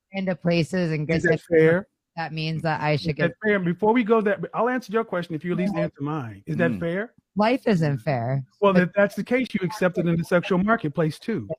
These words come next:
Speaker 1: It doesn't mean I have to accept other people's
Speaker 2: No.
Speaker 1: bullshit.
Speaker 2: Well, see, the thing is, ma'am, see, what you've proven, like many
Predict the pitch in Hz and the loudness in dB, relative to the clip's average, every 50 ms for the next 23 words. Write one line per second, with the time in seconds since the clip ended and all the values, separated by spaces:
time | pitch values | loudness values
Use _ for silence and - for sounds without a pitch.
0 | _ - - _ _ _ _ - 147 143 165 165 160 170 165 151 170 165 160 160 | _ -18 -20 _ _ _ _ -10 -6 -2 -2 0 0 0 -2 -2 -2 -2 0 0
1 | 156 160 151 - 156 147 - - 151 147 - 156 147 156 147 151 156 147 156 151 | 0 -2 -2 -2 -4 -4 -2 -2 -4 -2 -2 -4 -4 -4 -4 -4 -6 -6 -6 -6
2 | 139 131 151 - - - - 160 156 - _ _ _ - 202 220 214 - 247 247 | -6 -4 0 2 2 2 2 -2 -10 -12 _ _ _ 0 0 0 2 0 0 0
3 | 226 226 - 247 254 240 233 233 208 185 175 185 175 170 165 147 - - 208 196 | 0 0 0 -2 -2 0 0 0 -2 -2 0 0 0 -2 -2 -4 -6 -6 -4 0
4 | 208 233 233 - 262 254 - - - 233 208 170 135 131 123 127 _ _ _ 170 | 0 0 0 0 -2 -4 -4 -4 -2 -2 0 0 -2 -6 -8 -12 _ _ _ -2
5 | 170 160 147 170 180 185 180 170 165 147 | -2 -2 0 0 0 0 0 0 -2 -4